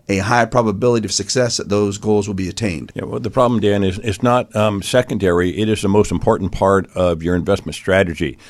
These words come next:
Speaker 2: because what most people do, Dan, is they, they meet an advisor or they go to their bank or a big firm. It has a big name, and they just hand their money that they've saved their entire life, thirty or forty years worth of saving,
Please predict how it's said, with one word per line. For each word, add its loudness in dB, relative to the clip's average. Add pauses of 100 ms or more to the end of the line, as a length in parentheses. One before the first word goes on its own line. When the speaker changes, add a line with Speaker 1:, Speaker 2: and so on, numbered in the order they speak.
(240)
Speaker 2:
because 2
what 2
most 4
people 4
do, 0
Dan, 0
is 0
they, 2
they -2
meet 2
an 4
advisor 4
or 2
they 0
go 2
to 4
their 0
bank 0
or 2
a 0
big -2
firm. -2 (280)
It -2
has 0
a -2
big 0
name, 2
and 2
they 2
just 0
hand 0 (280)
their 4
money 4
that 0
they've 2
saved 0
their 0
entire 2
life, 2
thirty 2
or -6
forty 2
years 0
worth -4
of -4
saving, 0